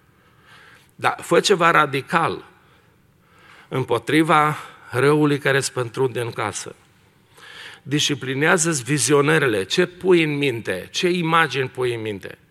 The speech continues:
Vi-, ai grijă ce se întâmplă cu tine. Ehm, Iov a făcut un legământ, spunea Iov treizeci și unu cu unu, a făcut un legământ cu ochii lui. „Nu se va uita la o fată fecioară”, zicea, „nu mă voi uita după femei, este clar.”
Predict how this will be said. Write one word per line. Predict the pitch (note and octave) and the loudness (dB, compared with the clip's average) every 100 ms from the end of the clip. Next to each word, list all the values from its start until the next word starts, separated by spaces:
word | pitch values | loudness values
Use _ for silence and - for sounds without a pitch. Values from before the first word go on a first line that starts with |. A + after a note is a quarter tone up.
| _ _ _ | _ _ _
Vi-, | A2 A2 C#3 | -14 -8 -6
ai | - D3 E3+ | 0 2 2
grijă | E3+ E3 D3+ | -2 -2 -2
ce | C3+ C3 | -2 -2
se | - | -2
întâmplă | A#2 A#2 A2 | -4 -2 -4
cu | G#2 | -4
tine. | G#2+ G#2 - - _ _ _ _ _ - - - - - - - - | -6 -6 -8 -14 _ _ _ _ _ -20 -18 -16 -16 -16 -18 -12 -4
Ehm, | A#2 A2 G#2+ - | -2 -2 -4 -6
Iov | C3+ E3+ G3 | 2 6 6
a | F#3+ | 4
făcut | D3+ E3 F3 | 2 -2 -2
un | E3+ | 0
legământ, | D#3 C3 C#3+ D3+ E3+ A2+ | 0 0 0 0 -2 -4
spunea | - - A2 A2+ G#2 F#2 F#2 - - | -8 -8 -6 -4 -4 -6 -8 -16 -16
Iov | A#2 A#2+ A#2+ | -6 -4 -4
treizeci | A#2+ A2 G#2+ | -6 -6 -6
și | - | -6
unu | B2+ | -6
cu | G#2+ A#2+ | -4 -2
unu, | B2+ B2 C3 - - | -2 -2 -8 -16 -18
a | - | -6
făcut | A#2 D#3+ | -2 -2
un | E3 | 0
legământ | D3 B2+ D3 D3+ | 0 0 -2 -2
cu | D3 | 2
ochii | C#3+ C#3 C#3 | 0 2 -2
lui. | B2+ F2 - - | -2 -4 -8 -14
„Nu | A2+ E3 | -4 0
se | F3+ E3 | 0 0
va | D3+ | 0
uita | D3+ C#3 D3+ D#3 | 0 -2 -2 -2
la | D3+ | -2
o | |
fată | C#3 D3+ C#3+ | -2 -4 -6
fecioară”, | C#3+ C#3 E3 C3 | -8 -6 -4 -4
zicea, | A2+ A#2 G#2+ F#2+ | -6 -8 -8 -8
„nu | A#2 E3 | -4 0
mă | F#3 | 0
voi | E3+ | 2
uita | F3 F3 | 0 0
după | F3 D#3+ D#3 | -2 -2 -6
femei, | D3+ D#3+ D#3 G#2+ | -6 -4 -6 -6
este | A2+ A#2+ D3 | -6 -4 -6
clar.” | - F3 - | -2 -2 -4